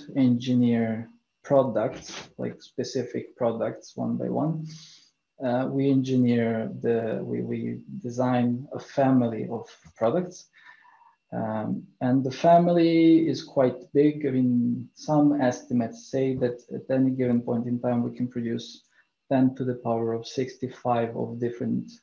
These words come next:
configurations of our vehicle. Um, and that is, uh, that comes from, from this, uh, Scania modular system and this modular way of thinking. So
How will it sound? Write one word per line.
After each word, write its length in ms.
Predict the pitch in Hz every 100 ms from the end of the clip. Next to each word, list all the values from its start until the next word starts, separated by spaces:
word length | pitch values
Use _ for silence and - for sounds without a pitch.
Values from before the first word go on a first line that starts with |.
| _ -
configurations 840 | 127 135 127 123 117 127 113 -
of 160 | 123 120
our 100 | 127
vehicle. 520 | 120 139 151 175 180 - _ _ _ _ _ _ _ _ _
Um, 680 | 127 123 127 123 123 123 - - _ _ _ _
and 240 | 147 160
that 260 | 175 185 160
is, 280 | 180 170 160
uh, 380 | 156 147 135 135
that 200 | 160 165 160
comes 400 | 175 180 - -
from, 360 | 151 139 131
from 260 | - 127 127
this, 340 | 123 - -
uh, 360 | 120 113 110 120
Scania 340 | - 120 113
modular 460 | 113 110 113 113 110
system 460 | - 127 - 113
and 100 | 113
this 240 | 113 117 127
modular 480 | 123 117 117 117 117
way 140 | 113
of 140 | 113
thinking. 420 | - 127 120 123 120
So 320 | 127 127